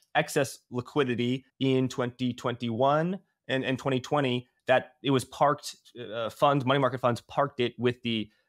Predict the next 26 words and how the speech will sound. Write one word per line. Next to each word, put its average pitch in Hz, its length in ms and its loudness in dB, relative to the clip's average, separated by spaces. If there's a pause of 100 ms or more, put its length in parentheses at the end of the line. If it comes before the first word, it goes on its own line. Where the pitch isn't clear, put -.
(120)
Federal 117 640 2
Reserve. 127 640 2
And 131 140 2
now 135 140 4
that 131 120 -2
money 127 240 2
is 117 80 -2
flowing 120 440 -2 (320)
back 127 260 2 (180)
out 143 200 2
into 135 160 -2
the 120 80 -2
financial 120 360 -2
system 120 440 -4 (240)
because 147 580 2 (360)
the 127 120 4
Treasury 143 480 2
is 123 100 0
issuing 127 440 -2 (120)
low 139 200 2
duration 131 420 0
Treasury 123 360 0
bills 143 420 0
instead 120 280 -2
of 110 160 -4
coupons, 127 600 -2